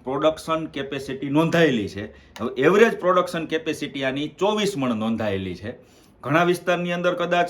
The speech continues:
આ જ વેરાયટી પાંચ મણ પણ થઈ હશે, પાંત્રીસ મણ પણ થઈ હશે અને ચાલીસ મણ પણ થઈ હશે. પણ આપણે પ્રોડક્શન કેપેસિટી, ઉત્પાદન ક્ષમતા તો સારી જ છે,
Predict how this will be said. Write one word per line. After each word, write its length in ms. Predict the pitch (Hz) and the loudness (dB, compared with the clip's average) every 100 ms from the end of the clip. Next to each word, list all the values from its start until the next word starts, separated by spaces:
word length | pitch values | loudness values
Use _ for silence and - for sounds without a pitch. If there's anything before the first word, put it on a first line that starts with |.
| - | 0
આ 160 | 156 170 | 2 4
જ 60 | |
વેરાયટી 420 | 156 170 175 170 160 | 4 2 -2 -4 -2
પાંચ 300 | 175 180 170 | 0 0 -2
મણ 200 | 170 160 | -6 -2
પણ 180 | 156 | -4
થઈ 220 | 131 139 131 | -2 -2 -2
હશે, 340 | 117 120 127 - - - _ _ | -2 -2 -6 -8 -20 -20 _ _
પાંત્રીસ 420 | 160 185 185 190 - | 0 2 4 2 2
મણ 160 | 160 | -2
પણ 180 | 135 143 | -2 -4
થઈ 220 | 127 127 | -2 -2
હશે 180 | 127 123 | 0 -2
અને 100 | 160 | -4
ચાલીસ 400 | 170 180 196 196 170 | 0 4 4 4 2
મણ 180 | 147 | -2
પણ 180 | 127 120 | 0 -4
થઈ 220 | 107 104 | -4 -6
હશે. 260 | 95 87 120 - _ _ _ - _ _ - | -6 -8 -10 -12 _ _ _ -20 _ _ 2
પણ 320 | 196 208 127 - - | 6 6 2 -8 -4
આપણે 240 | 139 185 185 | 0 2 0
પ્રોડક્શન 720 | 147 165 214 208 - 226 220 | 0 4 4 2 0 0 2
કેપેસિટી, 840 | 196 196 185 185 190 185 185 - - | 0 0 2 2 4 4 4 0 -6
ઉત્પાદન 540 | - - - 214 208 202 | -2 0 6 4 4 -6
ક્ષમતા 640 | 165 185 190 190 185 180 | -4 -4 2 4 4 2
તો 80 | 190 | -2
સારી 360 | 185 160 196 226 | 4 4 4 2
જ 120 | 151 | 0
છે, 200 | 135 | -2